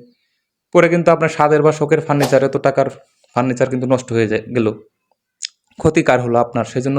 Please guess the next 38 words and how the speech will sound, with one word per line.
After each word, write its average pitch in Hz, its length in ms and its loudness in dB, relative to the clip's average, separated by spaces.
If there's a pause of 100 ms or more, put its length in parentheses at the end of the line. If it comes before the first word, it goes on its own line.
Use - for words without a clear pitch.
জেনে 143 260 0
বুঝে 139 260 2 (420)
YouTube 135 340 0
আসছেন, 139 280 2
দুই 139 120 2
একটা 139 200 0
ভিডিও 139 280 -2
দেখেন, 131 300 0
ঘাটাঘাটি 127 420 0
করেন, 131 320 0
এরপরে 139 400 2 (460)
আপনাকে 135 320 -2
যার, 127 220 0 (320)
মানে, 131 260 0
বিশ্বস্ত - 420 -4
মনে 147 240 2
হবে 139 220 2 (560)
বা 120 160 2
আপনি 127 160 -2
নিজের 143 340 2 (100)
ঘেনে 139 340 2
যে 131 160 2 (280)
মনে 131 220 0
হবে 120 180 0 (160)
যে 123 160 -2
এই 117 80 0
কাঠটা 120 280 -2
ভালো 117 240 2
হবে 123 240 -4 (480)
বা 117 80 0
সারি 120 260 -2
কাঠ 123 240 -2
কীভাবে 123 300 0
ডিটেক্ট 123 280 -6
করবেন, 123 280 -2
ডিটেক্ট 143 300 -4 (160)
করে 165 200 2 (540)
এরপরেই 143 380 0